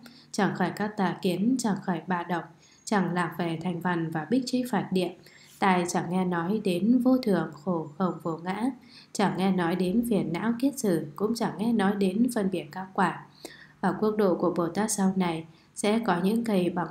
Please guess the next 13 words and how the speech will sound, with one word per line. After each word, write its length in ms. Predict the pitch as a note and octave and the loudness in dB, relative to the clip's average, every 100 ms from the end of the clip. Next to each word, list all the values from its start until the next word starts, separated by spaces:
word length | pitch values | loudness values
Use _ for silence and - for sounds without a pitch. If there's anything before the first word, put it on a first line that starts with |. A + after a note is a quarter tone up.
| - | -4
bảy 160 | D#3 D#3 | -6 -4
báu, 340 | E3 E3 A3+ - - - - | -4 -2 -4 -6 -18 -20 -8
gió 180 | F3+ E3+ | -4 0
thổi 300 | A#3 G3 - | 4 4 4
qua 240 | F#3+ E3+ E3 | 0 0 0
các 140 | G3+ G3 | -4 -2
cây 180 | F#3+ F3+ | -2 -2
ấy 400 | F3 F3 A#3+ C#4 | -2 0 2 2
tùy 160 | G#3+ F3 | 2 0
theo 120 | A#3+ B3 | 0 -2
chỗ 260 | A#3 A#3 B3+ | -2 0 0
đáng 300 | F3+ G3 A3+ | 0 0 0
độ, 200 | G3 | 0